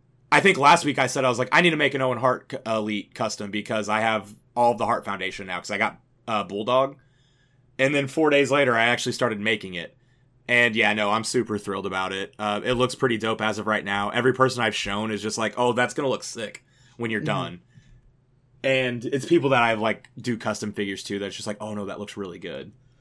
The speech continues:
Speaker 1: So I'm pretty excited for it. And, uh, whenever it gets finished, we'll post it up on the, uh, Nerdiest Part Twitter. Uh, because I am braggy and I wanna show the cool shit I made.
Speaker 2: Yeah. It's neat. And custom, like, customs are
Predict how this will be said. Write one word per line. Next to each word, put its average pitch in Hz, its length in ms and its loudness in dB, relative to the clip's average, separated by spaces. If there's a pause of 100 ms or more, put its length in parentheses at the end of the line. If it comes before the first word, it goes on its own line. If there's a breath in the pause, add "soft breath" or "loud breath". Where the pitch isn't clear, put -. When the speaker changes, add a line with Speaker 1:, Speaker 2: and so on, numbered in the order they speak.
(140)
Speaker 1:
So - 160 -2
I'm 123 140 0
pretty 120 220 0
excited 92 420 -4
for 98 220 -4
it. 95 160 -6
And, 113 160 -2
uh, 107 180 2
whenever 131 280 4
it 120 40 2
gets 110 160 -4
finished, 113 380 -4
we'll 110 140 -2
post 104 300 -4
it 101 40 -6
up 101 140 -6
on 98 140 -4
the, 95 140 -4
uh, 92 200 -4 (880 soft breath)
Nerdiest 113 360 0
Part 101 360 -4
Twitter. 98 420 -6 (760)
Uh, 90 320 -6
because 110 280 -4
I 107 280 2 (120)
am 98 360 -8
braggy 95 560 -4
and 101 120 -10
I 98 80 -8
wanna 95 160 -12
show 98 180 -8
the 92 80 -12
cool 92 220 -12
shit 92 180 -10
I 90 100 -8
made. 90 320 -8 (1160)
Speaker 2:
Yeah. - 240 -4 (420)
It's 330 220 -6
neat. 185 140 -4
And 160 80 -12
custom, 208 400 -2
like, 190 160 4
customs 226 500 -2
are 160 400 0